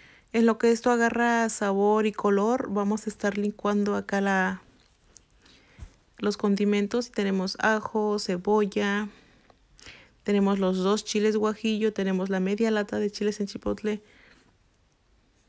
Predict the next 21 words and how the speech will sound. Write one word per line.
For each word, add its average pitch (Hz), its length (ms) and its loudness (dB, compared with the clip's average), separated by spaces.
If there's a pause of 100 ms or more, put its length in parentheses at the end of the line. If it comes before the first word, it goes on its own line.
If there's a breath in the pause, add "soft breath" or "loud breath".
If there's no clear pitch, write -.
(320)
y, 226 220 0
se, 226 220 -2 (100)
y 226 80 -2
tenemos 202 480 2
tres 202 240 0
jitomates. 208 920 -4 (880 loud breath)
Amigos, 233 360 4
solamente 247 840 2 (260)
que 202 120 2
si 208 180 -2
les 208 200 2
queda 233 680 4
la, 190 760 0
el 202 180 -2
caldo 214 320 4
muy 220 160 6
picoso, 233 640 -2
agreguen 208 480 2
solamente 202 480 -2
más 196 180 -2
tomate. 190 460 -4